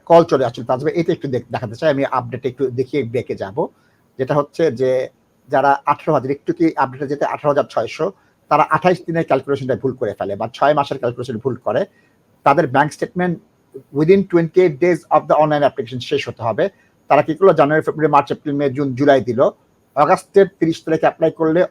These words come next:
অবশ্যই অগাস্টের দুই তারিখের মধ্যে অ্যাপ্লিকেশনের, এ, একটা,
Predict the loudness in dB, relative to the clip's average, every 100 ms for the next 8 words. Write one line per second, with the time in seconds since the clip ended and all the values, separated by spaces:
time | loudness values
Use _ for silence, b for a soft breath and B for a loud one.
0 | 0 0 0 -2 4 4 4 2 0 -4
1 | -4 -2 0 0 0 -2 -2 0 0 0
2 | -8 -6 -6 -6 -10 -12 -10 -8 -12 -6
3 | -2 -2